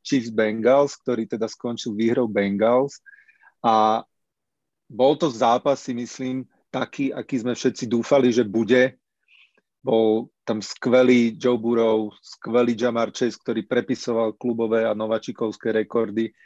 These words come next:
Som si našiel, že, že bol, že sto päť yardov over expected yards,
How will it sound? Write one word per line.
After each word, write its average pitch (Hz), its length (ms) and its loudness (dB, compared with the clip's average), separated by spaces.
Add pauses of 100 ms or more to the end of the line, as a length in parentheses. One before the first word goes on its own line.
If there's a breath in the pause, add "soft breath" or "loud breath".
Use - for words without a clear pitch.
(840 soft breath)
Som 101 220 -12
si 113 100 -10
našiel, 113 380 2
že, 107 160 2 (100)
že 113 160 -4
bol, 107 240 2
že 107 240 -2
sto - 320 -2
päť 151 220 2
yardov 123 580 2
over 135 380 -2
expected 123 840 -6
yards, 117 560 -4